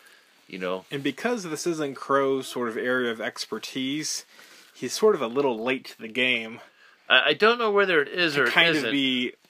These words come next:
Speaker 2: hooking us to be interested in this
Speaker 1: He's, he's
Speaker 2: topic.
Speaker 1: he's got this, this reputation for writing about what he knows and having experienced so many of these things.
Speaker 2: Yeah.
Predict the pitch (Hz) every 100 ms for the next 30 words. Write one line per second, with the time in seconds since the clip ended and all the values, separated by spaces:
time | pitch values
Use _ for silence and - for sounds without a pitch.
0 | _ _ _ - 165 - 139 127 117 117
1 | - - 117 117 131 - 117 - 110 113
2 | 113 117 - - - 170 151 127 - 160
3 | 165 131 - _ - 165 143 - 131 -
4 | - 156 147 220 220 175 - - 165 147
5 | 139 165 170 139 - 170 160 - 120 107
6 | 139 151 139 120 - 127 123 107 123 135
7 | 120 104 117 113 104 - - - 139 120
8 | - 117 113 113 107 92 95 - - 131
9 | 104 95 - 123 123 92